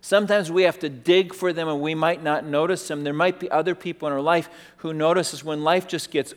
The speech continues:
all sideways and they say, "I don't think you realize where your identity is found."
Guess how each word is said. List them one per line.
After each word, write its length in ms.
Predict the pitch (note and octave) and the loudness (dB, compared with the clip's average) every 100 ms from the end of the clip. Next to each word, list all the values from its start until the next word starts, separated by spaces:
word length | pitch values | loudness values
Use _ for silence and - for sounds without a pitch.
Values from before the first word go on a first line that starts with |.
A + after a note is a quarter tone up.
| - | 2
all 260 | E3+ F3+ | 6 6
sideways 840 | F3+ - E3+ F#3 F#3 C#3+ C3 B2+ D3 | 4 2 4 4 2 0 -2 -2 -6
and 80 | |
they 80 | D3+ | -6
say, 240 | C#3 D#3+ D3 - - | 0 0 0 -4 -2
"I 220 | C#3+ G3 | 4 6
don't 220 | A#3+ A#3+ | 4 0
think 260 | D#3 G3 - | -2 -4 -4
you 160 | F3+ E3 | -2 2
realize 880 | D#3+ F3 F#3 E3 C3+ A#2+ A#2 - | 4 4 6 4 2 0 -6 -10
where 220 | D3+ D#3+ E3 | -4 0 0
your 260 | D#3 D#3+ | 0 2
identity 640 | D3 C#3 C3 D#3 D#3 C3+ A#2+ | 2 0 -4 -4 -4 -6 -6
is 160 | A#2 | -8
found." 580 | - C#3+ C3+ A2+ D2 C#2 | -8 -4 -4 -6 -12 -20